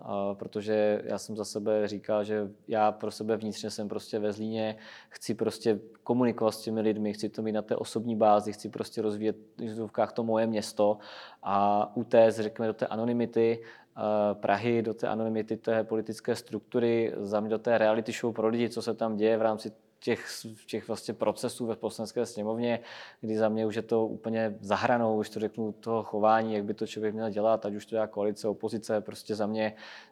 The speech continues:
eh, se zapomnělo na to, že ti lidé jsou volení pro to, aby se tady občané měli dobře, aby se ten stát posunoval dobře a rozvíjel.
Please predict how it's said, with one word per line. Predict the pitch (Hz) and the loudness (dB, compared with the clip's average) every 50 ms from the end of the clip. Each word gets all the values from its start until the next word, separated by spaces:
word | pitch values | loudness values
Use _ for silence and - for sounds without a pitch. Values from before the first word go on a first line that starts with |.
| - - | -12 -8
eh, | 104 107 107 107 104 104 104 101 104 - - - - - - - - - - | -4 -2 -2 0 0 0 -2 -2 -6 -8 -14 -14 -14 -16 -18 -20 -20 -20 -8
se | - - 123 | -4 0 4
zapomnělo | 110 107 - - 113 113 113 113 | 4 4 4 4 2 2 2 2
na | 107 101 | 0 0
to, | 95 - 107 | -2 -2 -2
že | 101 107 101 | -2 -2 -4
ti | - 113 | -2 -2
lidé | 104 104 104 104 104 | -2 0 2 0 0
jsou | 101 - 117 107 | -2 -2 -6 -6
volení | 101 107 107 107 104 107 107 107 | -4 -2 -2 0 0 0 -2 -4
pro | 104 107 110 107 | -4 -4 -4 -4
to, | 104 - 107 | -2 0 0
aby | 104 104 107 | 0 0 -2
se | 104 - 117 113 110 110 107 | -4 -2 0 0 0 0 0
tady | - - 110 110 | -2 -2 -2 -2
občané | 107 107 - - 117 110 110 | -2 -4 -6 -8 -8 -6 -4
měli | 107 107 110 | -2 -2 0
dobře, | 107 104 98 110 113 | 0 0 0 0 0
aby | 107 107 107 | 0 0 -2
se | 104 107 | -6 -6
ten | - - 110 110 107 | -2 0 0 0 0
stát | 107 - - - - 110 104 107 - | -2 -8 -6 -2 0 2 2 2 0
posunoval | - - 104 - - 113 110 110 107 | -2 -8 -10 -8 -8 -4 -2 0 0
dobře | 107 104 - - 117 | 0 -2 -2 -4 -4
a | |
rozvíjel. | 107 104 104 104 104 107 104 101 90 95 101 | -2 -2 -4 -4 -4 -2 0 0 0 -2 -4